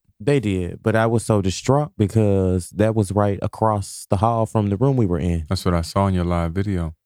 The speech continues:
Speaker 1: So I was like, <laughs> "That's cute."
Speaker 2: All your stuff in there.
Speaker 1: All of that stuff was
Speaker 2: I
Speaker 1: in
Speaker 2: saw you
Speaker 1: there.
Speaker 2: get angry, like, "Why are people carrying out their shit?"
Speaker 1: It was, I didn't find it fair that, you know, I mean, I understand they may have been next to their stuff when the alarms went off and I wasn't,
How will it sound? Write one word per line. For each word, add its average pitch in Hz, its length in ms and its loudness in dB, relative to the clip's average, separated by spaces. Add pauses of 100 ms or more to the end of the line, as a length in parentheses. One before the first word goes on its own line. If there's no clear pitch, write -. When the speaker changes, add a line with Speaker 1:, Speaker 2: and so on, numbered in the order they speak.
(140)
Speaker 1:
So 101 600 0
I 98 140 2
was 98 360 2
like, 95 480 -2 (260)
<laughs> - 240 -20
"That's 123 1600 -2
cute." - 140 4
Speaker 2:
All 87 160 6
your 90 180 4
stuff 92 380 0
in 80 100 -2
there. 76 200 -4
Speaker 1:
All 110 220 2
of 110 60 2
that 98 200 2
stuff 98 320 -2
was 98 120 0
Speaker 2:
I 92 60 2
Speaker 1:
in 92 60 2
Speaker 2:
saw 95 80 6
you 92 160 4
Speaker 1:
there. 90 100 6
Speaker 2:
get - 20 2
angry, 87 320 2
like, 85 200 4
"Why 95 160 4
are 107 40 0
people - 280 -8
carrying 110 280 2
out 101 160 2
their 98 120 4
shit?" - 360 0 (200)
Speaker 1:
It 147 80 4
was, 156 180 4
I 135 120 2
didn't 143 180 2
find 131 240 2
it 120 80 0
fair 135 360 0 (140)
that, 107 380 -2
you 113 140 2
know, 101 320 -2 (840)
I 120 60 2
mean, 120 120 2
I 120 80 4
understand 117 440 2
they 113 80 4
may 110 160 4
have 104 200 2
been 107 220 2
next 104 300 0
to 110 80 4
their 98 160 4
stuff 98 320 0
when 101 140 2
the 95 80 4
alarms 95 400 2
went 95 160 2
off 92 260 0
and 90 100 0
I 92 120 2
wasn't, 87 440 2